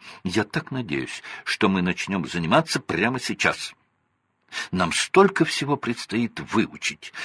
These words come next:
а лично меня больше всего интересует трансфигурация.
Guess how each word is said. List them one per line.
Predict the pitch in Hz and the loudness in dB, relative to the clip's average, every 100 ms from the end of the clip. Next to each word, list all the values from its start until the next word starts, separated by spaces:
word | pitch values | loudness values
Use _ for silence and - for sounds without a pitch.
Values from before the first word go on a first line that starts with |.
| - | -4
а | - 95 92 | 6 8 8
лично | 101 120 - - | 6 2 0 0
меня | 101 139 | 0 2
больше | 165 107 - | 2 2 0
всего | - 131 156 | -6 -4 -2
интересует | 117 85 82 - 180 165 - - - | -2 -4 -2 0 0 0 -12 -16 -6
трансфигурация. | - 107 160 160 - 147 139 147 117 80 - - - 71 76 | 2 6 6 4 2 2 6 6 8 6 4 -4 -4 -4 -6